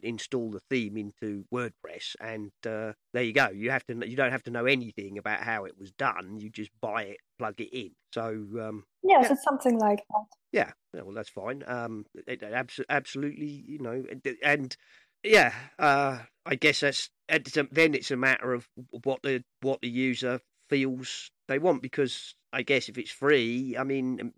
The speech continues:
Speaker 1: you know, for a lot of people, maybe just the free templates that come with it are perfectly adequate. And if you want something, as you say, you know, I know some of the sets can cost up to sort of nine, ten pounds, but I guess if, if you, um,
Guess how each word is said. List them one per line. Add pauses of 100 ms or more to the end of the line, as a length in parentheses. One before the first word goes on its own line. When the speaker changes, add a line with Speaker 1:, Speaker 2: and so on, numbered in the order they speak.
(260)
Speaker 1:
you
know,
for
a
lot
of
people,
maybe
just
the
free
templates
that
come
with
it
are (180)
perfectly
adequate. (180)
And
if
you
want
something,
as
you
say,
you
know,
I
know
some
of
the
sets (160)
can
cost
up (100)
to (200)
sort
of (100)
nine,
ten
pounds,
but (560)
I
guess
if, (100)
if
you,
um,